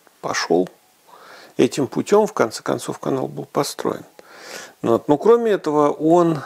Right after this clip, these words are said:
э, всякие предлагал странности.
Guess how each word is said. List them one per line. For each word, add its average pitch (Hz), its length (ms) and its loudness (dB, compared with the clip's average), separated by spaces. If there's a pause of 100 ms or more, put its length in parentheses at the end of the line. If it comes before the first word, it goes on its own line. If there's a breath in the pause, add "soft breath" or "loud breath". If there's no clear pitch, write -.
(300 loud breath)
э, - 520 -2
всякие 147 420 2
предлагал 135 580 2
странности. - 840 -4